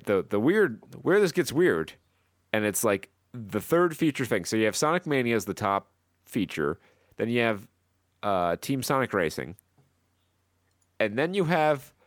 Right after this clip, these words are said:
Two Point Hospital, which is having a free weekend and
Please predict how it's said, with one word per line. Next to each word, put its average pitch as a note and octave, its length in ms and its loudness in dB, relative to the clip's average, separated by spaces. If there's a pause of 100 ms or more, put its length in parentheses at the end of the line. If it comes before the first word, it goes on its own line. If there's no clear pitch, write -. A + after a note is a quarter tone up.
(480)
Two C4 360 0
Point A#3 440 -2
Hospital, D3 960 0 (1700)
which B2+ 240 2
is B2+ 220 0 (200)
having D#3+ 380 0
a C#3 60 2
free A#3 340 0
weekend B2+ 680 2 (1900)
and C3+ 440 2